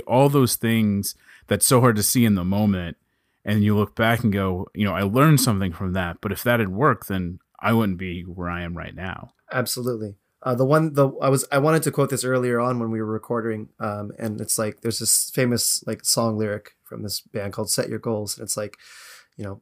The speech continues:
Speaker 2: "Life is about doing the process and not the results, right? Life is about doing everything or nothing. It's my life,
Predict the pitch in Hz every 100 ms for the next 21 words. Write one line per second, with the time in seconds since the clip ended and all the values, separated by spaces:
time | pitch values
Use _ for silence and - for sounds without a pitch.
0 | 127 143 156 156 143 143 131 131 131 -
1 | - 127 - 131 120 117 120 110 101 117
2 | 127 - - - _ _ 131 131 135 -
3 | 131 135 139 131 127 123 120 120 117 123
4 | 127 - 143 139 120 113 135 - 104 101
5 | - 113 123 127 113 113 139